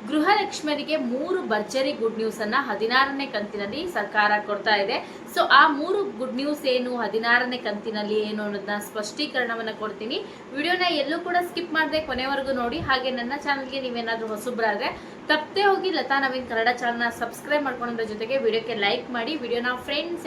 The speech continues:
and family ಜೊತೆಗೆ ಶೇರ್ ಮಾಡಿ. ಹಾಗೆ ನಾನು ನಿನ್ನೆ ಒಂದು ವಿಡಿಯೋದಲ್ಲಿ ಹೇಳಿದ್ದೆ ನಿಮ್ಗೆ, ಮನೆಯಲ್ಲೇ ಕುತ್ಕೊಂಡು work from home ಜಾಬ್ನ ಯಾರಾದ್ರೂ ಸರ್ಚ್ ಮಾಡ್ತಾ ಇದ್ರೆ ಈ ಜಾಬ್ಗೆ ಅಪ್ಲೈ ಮಾಡಿ ಅಂತ ತುಂಬಾ ಜನ ಮತ್ತೊಮ್ಮೆ ಕಾಮೆಂಟ್ ಮಾಡ್ತಾ ಇದ್ರಿ,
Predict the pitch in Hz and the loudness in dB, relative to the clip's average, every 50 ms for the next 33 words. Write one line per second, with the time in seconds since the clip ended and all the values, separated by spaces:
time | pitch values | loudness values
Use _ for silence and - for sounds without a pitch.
0 | 277 269 269 269 - 247 214 214 220 233 233 214 202 208 220 226 254 240 - - | -6 -6 -6 -6 0 0 0 0 0 -4 -4 -6 -4 -4 -2 -2 -2 -2 -2 -2
1 | 240 208 208 226 262 262 262 247 214 196 208 269 381 427 - - - - - - | 0 2 4 6 4 4 4 2 0 0 2 0 0 -2 -2 -8 -12 -14 -8 4
2 | - 262 294 294 349 381 349 330 311 311 320 302 277 269 254 269 302 311 294 294 | 6 8 8 8 4 0 2 2 2 2 0 -2 -4 -4 -4 -2 -2 -2 -2 -2
3 | 277 269 247 247 247 262 254 254 254 254 247 214 226 226 226 254 233 233 226 220 | -4 -4 -6 0 2 2 2 2 0 -2 -2 -2 0 0 2 2 2 2 0 0
4 | 214 208 208 269 370 370 - - - - - - 240 262 277 302 339 339 381 381 | 0 -2 0 0 0 -2 -2 -10 -14 -14 -10 2 2 4 4 4 2 2 2 0
5 | - - - - 302 302 294 320 320 294 247 247 - - - 294 294 294 277 262 | 0 -4 -4 0 0 0 2 2 2 2 2 2 2 0 0 0 0 0 0 -2
6 | 262 262 262 233 220 247 233 233 233 240 247 247 240 220 208 214 214 220 226 233 | -4 -6 -6 -2 2 4 4 4 2 0 -2 0 2 4 4 4 4 4 2 2
7 | 240 233 - 233 220 220 - - 254 269 269 254 - - 226 214 208 196 233 247 | 0 -2 0 -2 -2 -2 -4 -8 -4 -2 -2 -2 0 0 0 0 0 0 0 -2
8 | 233 240 240 247 226 - 254 208 - - 247 214 180 175 - 254 262 277 294 285 | -2 -2 -4 -6 -4 0 0 0 2 2 0 0 0 0 2 2 4 4 4 4
9 | 254 240 220 214 214 202 202 208 262 294 294 320 294 302 330 320 320 311 294 294 | 4 2 2 2 2 0 0 -2 -4 -4 -4 -2 -2 0 0 0 0 0 0 0
10 | 285 254 240 247 - 269 262 277 262 247 226 233 220 226 240 247 247 - 247 233 | 0 0 -2 -4 -4 -4 -2 -2 -4 -4 -4 -4 -2 -2 -2 -4 -4 -4 -2 -2
11 | 214 214 208 214 208 208 202 240 294 - | -2 0 0 -2 -2 -2 0 -2 -2 -2